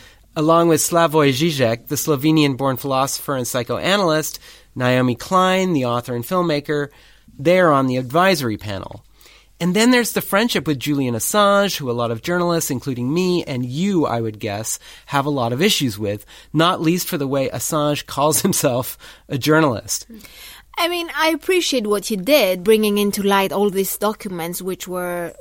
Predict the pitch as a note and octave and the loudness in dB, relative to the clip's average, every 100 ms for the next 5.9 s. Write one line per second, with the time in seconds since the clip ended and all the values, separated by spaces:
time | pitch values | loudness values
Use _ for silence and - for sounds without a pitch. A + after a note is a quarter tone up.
0 | E3 - G#3 F#3 F#3 F3+ - F3 F3 F3+ | -16 -10 -6 -4 -4 -6 -8 -8 -6 -6
1 | E3+ E3 _ - D3 F3 F3 F#3 F#3 F3+ | -6 -8 _ -20 -10 -8 -6 -4 -4 -6
2 | F3 F#3 F3 F3 E3+ E3+ F3+ G3+ - E3 | -8 -6 -6 -6 -6 -4 -2 -4 -4 -6
3 | E3 - F3 - A3+ G#3+ G#3+ G#3+ G3+ F#3 | -6 -6 -8 -4 0 0 0 -2 -2 -2
4 | F#3 - - A3+ G#3+ G3+ G3 - A#3 B3+ | -4 -8 -4 -2 0 -2 -2 -4 -2 0
5 | A#3 G3 F#3 F#3+ F#3+ A3 G#3+ G#3+ G3+ | -2 -4 -4 -6 -4 -2 0 -2 -4